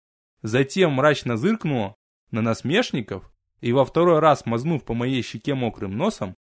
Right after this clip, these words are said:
бесшумно метнулась к порталу. Причём с такой скоростью, что даже у меня брови поползли вверх.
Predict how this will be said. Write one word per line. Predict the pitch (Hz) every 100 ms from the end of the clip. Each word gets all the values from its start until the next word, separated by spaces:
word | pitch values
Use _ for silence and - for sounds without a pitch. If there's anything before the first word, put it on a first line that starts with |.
| _ _ _
бесшумно | 110 110 - - 226 214
метнулась | 175 131 127 151 156
к | -
порталу. | 151 - 147 107 95 - _ _ _ _ _ _ _
Причём | 117 120 - 135
с | -
такой | 110 - 185 269
скоростью, | - 202 143 110 - 95 - _ _
что | - 113
даже | 110 135 143
у | 180
меня | 226 226 135
брови | 104 135 214
поползли | 139 110 110 98 101 147
вверх. | 208 233 208 101 -